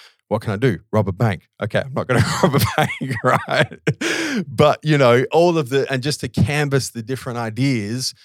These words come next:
about how we were gonna deal with that as a business. And so then that kind of led to the first round of decisions. All right, we've gotta close all the stores. We've gotta bring all the stock back and run a purely online business. That's the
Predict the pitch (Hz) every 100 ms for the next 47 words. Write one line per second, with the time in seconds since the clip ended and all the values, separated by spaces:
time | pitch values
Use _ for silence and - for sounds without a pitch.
0 | _ - 104 123 - 143 139 127 110 107
1 | 104 95 113 117 107 104 104 113 107 87
2 | 131 135 98 - - - _ - - _
3 | _ _ 110 107 107 104 - _ - -
4 | 98 110 107 104 110 - 113 98 98 104
5 | 101 110 95 101 98 110 104 - 101 101
6 | 98 98 143 131 87 104 107 90 110 120
7 | 107 - 110 117 101 95 - 113 104 101
8 | 104 98 107 107 107 90 - 107 107 98
9 | - 95 98 87 - 101 95 92 92 85
10 | 90 113 95 - 95